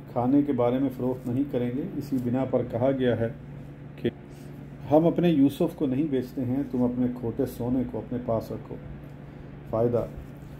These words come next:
मैंने अपने मखदूम को ज़ुबान मुबारक से फरमाते सुना कि एक आरिफ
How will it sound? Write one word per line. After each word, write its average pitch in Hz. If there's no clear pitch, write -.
मैंने 151
अपने 180
मखदूम 165
को 175
ज़ुबान 135
मुबारक 139
से 147
फरमाते 127
सुना 131
कि 135
एक 131
आरिफ 131